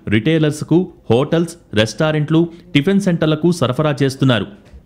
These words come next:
వేరుశెనగ, పొద్దుతిరుగుడు నూనెల్ని కల్తీదారులు డబ్బాల కొద్దీ కొనుగోలు చేస్తారు.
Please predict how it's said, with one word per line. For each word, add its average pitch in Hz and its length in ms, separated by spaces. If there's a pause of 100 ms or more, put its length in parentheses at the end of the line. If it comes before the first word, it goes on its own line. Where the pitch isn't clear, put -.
(120)
వేరుశెనగ, 147 720
పొద్దుతిరుగుడు 139 720
నూనెల్ని 120 580 (160)
కల్తీదారులు 156 680
డబ్బాల 120 420
కొద్దీ 147 300
కొనుగోలు 135 520
చేస్తారు. 113 360